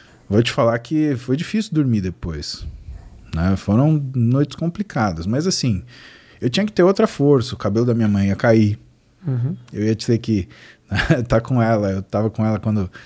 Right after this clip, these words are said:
Speaker 1: ela raspou a cabecinha dela.
Speaker 2: Desculpa, pode, se tiver outro cartão aí, pode, <coughs> pode botar, viu? Deleta aqui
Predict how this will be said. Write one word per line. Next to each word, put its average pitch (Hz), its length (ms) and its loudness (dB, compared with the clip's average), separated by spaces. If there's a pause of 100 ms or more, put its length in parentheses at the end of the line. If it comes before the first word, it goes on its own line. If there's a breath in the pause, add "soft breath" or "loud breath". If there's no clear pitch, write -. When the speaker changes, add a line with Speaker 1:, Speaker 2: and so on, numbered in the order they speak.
(280 loud breath)
Speaker 1:
ela 98 100 -4
raspou 110 320 0
a 101 40 -2
cabecinha 107 500 -2
dela. 110 360 2 (320 loud breath)
Speaker 2:
Desculpa, 156 360 -4
pode, 190 300 0
se - 80 -8
tiver 175 200 -2
outro - 140 -8
cartão 190 320 -2
aí, 233 100 -2
pode, 254 300 0
<coughs> - 20 -10
pode 277 220 0
botar, 285 400 -2
viu? 180 180 -4
Deleta 147 460 -2
aqui 165 460 -10